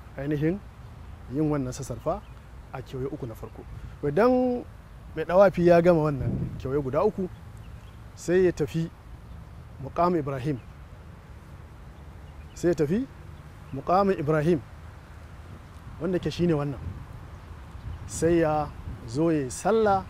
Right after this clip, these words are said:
a bayan Muqam Ibrahim. Wannan shine Muqam Ibrahim. Am, ana kiransa Muqam Ibrahim ne,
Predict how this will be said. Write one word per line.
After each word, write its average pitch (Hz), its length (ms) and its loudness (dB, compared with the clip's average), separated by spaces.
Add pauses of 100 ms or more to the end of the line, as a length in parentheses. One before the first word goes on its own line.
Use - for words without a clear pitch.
(720)
a 131 100 -6
bayan 151 460 2 (300)
Muqam 143 300 -2
Ibrahim. 113 380 -8 (200)
Wannan 202 260 0
shine 185 380 -2 (800)
Muqam 175 320 0
Ibrahim. 127 380 -6 (1300)
Am, 143 300 -2
ana 226 180 6
kiransa 208 380 6
Muqam 180 260 4
Ibrahim 156 400 4
ne, 156 120 6